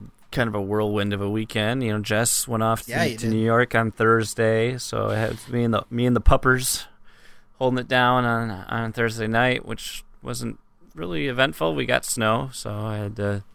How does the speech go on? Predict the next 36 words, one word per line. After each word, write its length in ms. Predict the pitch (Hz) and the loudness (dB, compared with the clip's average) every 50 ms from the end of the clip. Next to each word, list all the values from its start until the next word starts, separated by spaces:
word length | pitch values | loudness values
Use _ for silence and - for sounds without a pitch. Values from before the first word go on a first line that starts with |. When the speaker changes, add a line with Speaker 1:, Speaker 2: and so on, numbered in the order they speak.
| - - - - - - | -20 -20 -20 -20 -14 -6
Speaker 1:
deal 140 | - 110 110 | -2 0 0
with 100 | 104 - | 0 2
that 180 | - 104 104 104 | 2 2 2 2
a 20 | |
little 160 | 101 104 104 98 | 2 0 0 2
bit. 240 | 113 131 - - - | 2 2 2 2 -2
And 120 | 107 107 | -2 -2
then 200 | 107 104 104 101 | 0 0 -2 -4
Friday, 680 | - - - - 113 110 120 131 127 123 120 120 120 113 | -6 -10 0 4 6 6 8 6 6 4 2 2 2 2
I 40 | |
had, 320 | 104 104 101 95 92 87 - - - _ _ _ _ _ _ _ _ _ _ _ _ - | 4 4 2 2 0 -2 -6 -14 -20 _ _ _ _ _ _ _ _ _ _ _ _ -16
had 120 | - - - _ _ - | -14 -14 -14 _ _ -2
car 240 | - 95 98 101 98 | 0 2 2 2 2
work 380 | 95 95 95 95 - - - 92 | 2 0 0 -2 -4 -8 -8 -4
done, 520 | 92 92 92 92 95 95 92 95 98 101 101 - _ _ - - _ _ - - - | -2 -2 0 -2 -2 -4 -4 -6 -8 -10 -14 -20 _ _ -20 -20 _ _ -20 -10 -4
added 260 | - 90 92 92 - | -2 -2 -2 -2 -6
it 80 | 101 - | -8 -8
to 80 | - | -6
the 60 | 92 92 | -4 -2
long 240 | 92 92 90 90 | -2 -2 -2 -2
list 260 | 90 90 85 - - - | -4 -4 -6 -6 -8 -10
of 120 | 98 - | -12 -6
car 200 | - 90 90 90 | -4 -2 -2 -2
repairs. 880 | 90 90 - - 92 90 87 90 92 92 92 92 98 - - - - - _ _ _ _ _ _ _ - - - - - | -2 -6 -6 -4 -4 -2 -2 -2 -2 -4 -4 -6 -8 -12 -12 -14 -14 -14 _ _ _ _ _ _ _ -6 -4 -4 -2 -2
<laughs> 100 | 139 117 - - _ - - | -2 -4 -6 -8 _ -14 -10
And 220 | 95 98 101 98 | -6 -6 -4 -2
then, 220 | 101 101 101 98 101 | -2 -2 -2 -2 -2
uh, 580 | 98 98 98 101 98 98 98 95 95 98 101 104 | 0 0 0 0 0 -2 -2 -2 -4 -4 -4 -4
we 60 | 104 | -2
had 100 | 104 98 | -2 0
our 80 | 95 | 2
holiday 300 | 95 110 104 101 95 95 | 4 4 4 4 2 0
Christmas 320 | - - 156 151 - 151 - | 0 0 0 0 -2 -4 -4
party 300 | - - 143 139 139 143 | 0 0 2 2 2 0
at 100 | - - | 0 0
work. 400 | 139 135 135 139 135 - - | 2 2 2 2 0 -4 -8